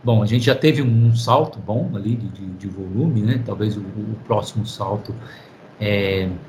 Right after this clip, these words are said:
resistência a doenças, né? Essa resistência a doença e, e qualidade, qualidade do fuste, né? Qualidade do fuste, quando eu digo, é de forma completa. A teca, ela é uma espécie,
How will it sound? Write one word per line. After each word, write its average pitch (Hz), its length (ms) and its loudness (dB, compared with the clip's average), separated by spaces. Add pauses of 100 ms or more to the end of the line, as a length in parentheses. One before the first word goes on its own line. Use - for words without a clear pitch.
(640)
resistência 131 760 4 (400)
a 101 60 -12
doenças, 107 520 -2
né? 120 140 2 (160)
Essa - 240 -14
resistência 104 440 -12
a 104 40 -14
doença 110 440 -4 (400)
e, 147 220 2
e 151 60 4
qualidade, 185 640 4
qualidade 117 500 -2
do 143 100 -4
fuste, - 480 -6
né? 101 220 -8
Qualidade 95 360 -12
do 101 80 -14
fuste, 110 360 -6
quando 113 200 -2
eu 110 40 2
digo, 113 280 -6
é - 20 -4
de 117 240 -4
forma 117 280 0 (120)
completa. 107 460 -8
A 107 180 -4
teca, 117 560 0 (500)
ela 113 200 4
é 117 40 8
uma 113 140 6
espécie, 110 880 -2